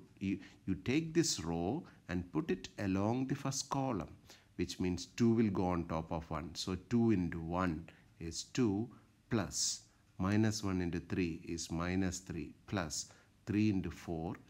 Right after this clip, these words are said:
twelve. So two minus one, three goes along the first column.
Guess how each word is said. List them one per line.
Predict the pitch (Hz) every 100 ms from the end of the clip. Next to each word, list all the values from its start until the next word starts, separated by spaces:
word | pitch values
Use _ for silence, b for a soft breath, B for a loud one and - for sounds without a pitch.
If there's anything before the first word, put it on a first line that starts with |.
| -
twelve. | 95 73 - - B B
So | - 87 85 - -
two | 120 127 151
minus | 127 98 92 95
one, | 107 101
three | 95 123 139
goes | 101 90 95 -
along | 82 80 82
the | 82
first | 80 76 -
column. | 87 82 117